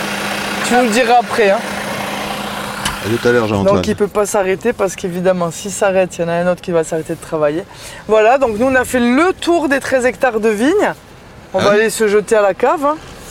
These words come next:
Speaker 2: Bon.
Speaker 1: À
Speaker 2: Formidable.
Speaker 1: moins que tu veuilles aller
Speaker 2: Est-ce que,
Speaker 1: squatter un
Speaker 2: quel-,
Speaker 1: petit
Speaker 2: qu'est-ce
Speaker 1: peu
Speaker 2: que,
Speaker 1: dans la vigne.
Speaker 2: est-ce que, euh, comment dire, euh, c-, comment ça se passe, euh, l'influence, euh, parce qu'on est pro-, proche de la mer, là, quand même.
Speaker 1: Ouais.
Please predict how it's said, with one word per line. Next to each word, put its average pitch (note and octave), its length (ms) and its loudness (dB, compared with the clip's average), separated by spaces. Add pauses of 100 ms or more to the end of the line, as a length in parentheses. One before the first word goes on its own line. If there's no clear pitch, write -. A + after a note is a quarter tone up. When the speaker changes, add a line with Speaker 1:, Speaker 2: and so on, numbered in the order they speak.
(120)
Speaker 2:
Bon. F2+ 100 -4
Speaker 1:
À - 1500 -14
Speaker 2:
Formidable. F2+ 300 -2
Speaker 1:
moins G#3+ 100 2
que D3 140 -2
tu G3+ 200 -4
veuilles G3 180 4
aller F#3+ 160 2
Speaker 2:
Est-ce G3+ 100 0
que, - 120 -4
Speaker 1:
squatter E3+ 160 2
un G3+ 40 4
Speaker 2:
quel-, F3+ 100 2
Speaker 1:
petit - 60 -8
Speaker 2:
qu'est-ce F3 120 0
Speaker 1:
peu G3+ 60 2
Speaker 2:
que, F#3+ 60 4
Speaker 1:
dans F#3+ 60 4
la F3+ 100 2
vigne. C4 300 -2 (280)
Speaker 2:
est-ce A#2+ 160 -2
que, F#3+ 140 0
euh, A2 680 2 (360)
comment A2+ 140 -4
dire, A#2 140 -4
euh, A#2 160 -2
c-, - 80 -4 (100)
comment E3 220 -2
ça E3 120 -4
se C3 80 -8
passe, D3+ 240 -4
euh, G#2 100 0
l'influence, B2+ 600 -4
euh, F#2 580 0 (220)
parce G2+ 120 -4
qu'on A2 200 -4
est A2 60 0
pro-, - 260 -8
proche - 160 -4
de - 80 0
la G#2 120 0
mer, D3+ 220 -4
là, G2 140 -8
quand G2 60 -6
même. F2+ 120 -4 (380)
Speaker 1:
Ouais. E3+ 220 4